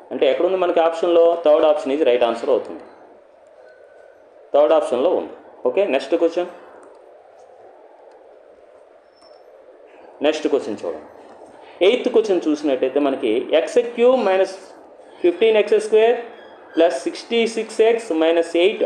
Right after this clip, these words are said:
అనే బహుపదిలో శూన్యాల మొత్తము. ఇది త్రిపరిమాణ బహుపది. మూడు పరిమాణంగా బహు-, బహుపదికి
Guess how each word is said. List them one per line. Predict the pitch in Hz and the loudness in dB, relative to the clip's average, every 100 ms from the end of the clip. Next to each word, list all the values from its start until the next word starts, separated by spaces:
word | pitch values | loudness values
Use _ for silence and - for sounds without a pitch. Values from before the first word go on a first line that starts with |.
| - | 0
అనే | 156 | 0
బహుపదిలో | 156 160 190 202 208 | 2 0 2 2 2
శూన్యాల | 220 208 220 220 214 214 | 0 0 0 2 2 2
మొత్తము. | 170 - 131 143 110 - - - - - - - | 0 -2 -2 0 -2 -6 -20 -20 -20 -20 -20 -8
ఇది | 185 240 160 170 208 214 | -2 2 2 2 0 -2
త్రిపరిమాణ | 208 240 240 240 233 226 226 | -2 2 4 4 4 2 2
బహుపది. | 196 180 185 170 - - - - - - - - - | 2 2 2 0 -2 -12 -20 -20 -20 -20 -20 -20 -8
మూడు | 127 190 233 | 0 2 4
పరిమాణంగా | 233 202 202 202 202 196 190 | 2 2 2 0 2 4 4
బహు-, | 156 165 147 | 4 2 4
బహుపదికి | 160 185 196 190 | 2 4 0 2